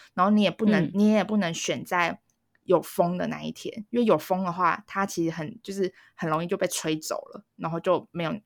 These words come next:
Speaker 1: 看到白茫茫那个景象。所以就是还蛮看运气的，所以我们那时候住在那个小村庄住了两天，我们就是为了要等那个雾凇，我们连续两，对，连续两天早起。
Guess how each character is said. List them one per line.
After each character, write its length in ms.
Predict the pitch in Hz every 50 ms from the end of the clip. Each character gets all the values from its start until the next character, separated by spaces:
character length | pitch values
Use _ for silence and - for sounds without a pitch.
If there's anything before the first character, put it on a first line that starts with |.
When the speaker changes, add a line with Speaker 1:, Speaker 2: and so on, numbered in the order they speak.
| _ _ _ _ _ _ _
Speaker 1:
看 180 | - - 185
到 120 | 180 180 175
白 180 | - 170 160
茫 180 | 156 165 160 156
茫 140 | 151 151 151
那 100 | 160 165
个 100 | 165 160
景 200 | 156 - - - _
象。 200 | - - - - - - - - _
所 280 | - - - - 208 220
以 80 | 220 208
就 160 | 208 226 226
是 120 | 220 226
还 200 | 214 - - 170
蛮 240 | 170 170 170 165 170
看 220 | - - 208 185
运 180 | - 190 180 165
气 280 | 170 - - - 165 -
的， 120 | - -
所 120 | 185 208
以 20 | 202
我 100 | 202 196
们 140 | 180 170 180
那 140 | 202 208
时 60 | 196 196
候 60 | 190
住 160 | 185 - 208
在 140 | 190 202 190
那 120 | 185 185
个 60 | 185
小 160 | 180 - - -
村 220 | - 165 160 170
庄 220 | 170 170 165 170
住 160 | 170 185 170 117
了 60 | 90
两 200 | - - - -
天， 300 | 196 - - 156 - - - - - _
我 60 | -
们 140 | 170 147 143
就 80 | 151 185
是 140 | 175 - 175
为 160 | 190 190 160
了 80 | 151
要 200 | 156 151 160 165 _ _ _ _ _ _ _ -
等 120 | 156 - -
那 60 | -
个 100 | - -
雾 180 | - - 175 156
凇， 240 | - - - 113 - -
我 40 | 165
们 100 | 165 165
连 100 | 165 170
续 140 | 175 196 208
两， 240 | 185 160 - - 247 - _ _ - _ _
对， 160 | 240 202 170
连 120 | 180 175
续 120 | 170 180 220
两 180 | 196 165 131
天 220 | 156 - 160 160 165
早 200 | - - - -
起。 300 | - - - - - -